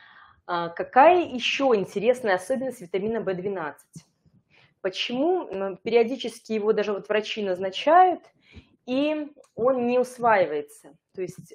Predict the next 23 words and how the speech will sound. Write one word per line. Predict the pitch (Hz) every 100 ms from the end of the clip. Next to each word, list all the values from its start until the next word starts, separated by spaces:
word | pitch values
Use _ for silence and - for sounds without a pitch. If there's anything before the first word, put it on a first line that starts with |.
| -
он | 220 269
особо | 254 - 226 208
не | 214 226
повышается, | 226 190 196 - 202 160 - 156
улучшений | 156 - - 240 226 220 208
нет, | 175 - _ _ _ _
потому | 170 - 190 294
что | - 226
есть | 196 269 -
свои | - 214
особенности | - 180 - - 302 320 302 294 _ 254
в | 165
его | 156 147 175 254 247 _ _
усвоении. | 175 - 175 170 196 226 170 139 - _ _ _ _ _ _ _ _ _ _ _ _ _ - _ _ - - - - - -
А, | 175 175 175 170 165 - - _ _
в-, | 185 180 170
витамин | 175 208 247 277 247
Б | 180 226
двенадцать, | 180 208 226 359 - 190 - - _ -
для | 180
того, | 202 220 269
чтобы | 269 185 185 -
он, | 226 226 - 165